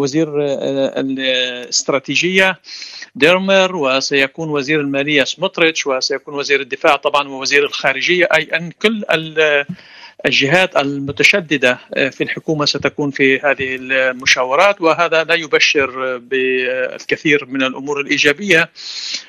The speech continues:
وطبعًا، آه، ما يستطيع نتنياهو أن ي-، آه، أن يقوم به هو ثلاث إمكانيات. الإمكانية الأولى البدء بالمرحلة باء، وأنا لا أعتقد أنه معني بهذا. آه، الإمكانية الثانية هو الضغط لاستمرار المرحلة الأولى،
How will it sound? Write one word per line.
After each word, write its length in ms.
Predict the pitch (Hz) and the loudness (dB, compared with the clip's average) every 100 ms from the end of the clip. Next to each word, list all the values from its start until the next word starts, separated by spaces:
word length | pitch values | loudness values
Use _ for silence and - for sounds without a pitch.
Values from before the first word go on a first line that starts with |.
| _ | _
وطبعًا، 1200 | 139 139 139 139 - 139 135 131 131 185 165 151 143 | 2 4 4 2 2 2 4 2 0 2 2 0 -2
آه، 200 | 139 135 | -4 -2
ما 180 | 143 | 0
يستطيع 440 | 175 160 156 196 180 | 0 0 0 2 0
نتنياهو 560 | 160 156 156 170 165 | 0 -4 -2 0 0
أن 80 | 156 | 0
ي-، 120 | 160 | 2
آه، 440 | 156 151 151 147 - | 2 2 0 -2 -2
أن 160 | 147 | -4
يقوم 300 | 147 - 226 | -4 2 2
به 180 | 196 175 | 4 4
هو 140 | 156 147 | 2 0
ثلاث 360 | 156 175 175 | 2 2 2
إمكانيات. 640 | 165 - 151 147 160 123 - - 127 | -6 -4 -4 2 2 2 -6 -18 -8
الإمكانية 500 | 135 135 160 185 175 | -8 -2 2 4 4
الأولى 440 | 175 180 160 143 - _ _ - | 4 4 4 2 -2 _ _ -2
البدء 320 | 139 156 170 | 0 2 2
بالمرحلة 560 | 139 131 160 - 156 147 | 0 2 2 0 0 2
باء، 360 | 143 160 160 160 | 4 2 2 0
وأنا 240 | 135 151 | 0 0
لا 200 | 151 202 | 0 2
أعتقد 340 | 165 143 135 | 0 -2 -4
أنه 220 | 131 135 131 | -6 -6 0
معني 300 | 151 131 127 | 0 0 -2
بهذا. 460 | 123 139 165 202 - - - - - - - | 0 0 0 -4 -8 -18 -16 -14 -16 -20 -2
آه، 680 | 139 139 135 131 131 - 147 | 0 2 2 0 -4 -2 -2
الإمكانية 720 | 139 143 139 156 - 175 202 | 0 -4 -6 -6 0 4 4
الثانية 460 | 180 185 185 165 143 | 4 2 2 4 2
هو 220 | 143 151 | 2 -2
الضغط 440 | 135 175 147 - 160 | 2 0 0 -10 -2
لاستمرار 720 | 147 - - 165 147 180 160 | 0 0 -2 0 2 2 2
المرحلة 520 | 143 147 - 139 131 | 2 0 0 0 -2
الأولى، 720 | - 135 131 165 180 190 | -4 -8 -6 -2 2 2